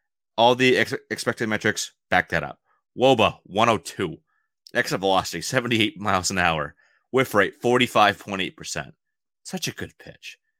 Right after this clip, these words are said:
Cutter, also a very good pitch. His next most thrown pitch, thirty percent. One seventy-six batting average against, two ninety-four slug, two eighty-eight woba.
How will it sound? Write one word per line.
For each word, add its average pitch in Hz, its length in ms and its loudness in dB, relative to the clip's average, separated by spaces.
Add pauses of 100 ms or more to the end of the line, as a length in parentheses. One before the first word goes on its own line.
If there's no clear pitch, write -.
(280)
Cutter, 156 400 2 (100)
also 147 440 4
a 90 40 -2
very 92 200 2
good 85 160 -2
pitch. - 360 -6
His 127 180 -6
next 147 300 0
most 92 320 -4
thrown 87 220 -2
pitch, 87 240 -4
thirty 101 200 2
percent. 85 360 -4 (400)
One 127 180 2
seventy-six 127 560 0
batting 131 260 2
average 123 260 -6
against, 127 380 -4
two 131 120 -4
ninety-four 117 580 0
slug, 139 460 2
two 117 220 -6
eighty-eight 92 400 -4
woba. 117 460 4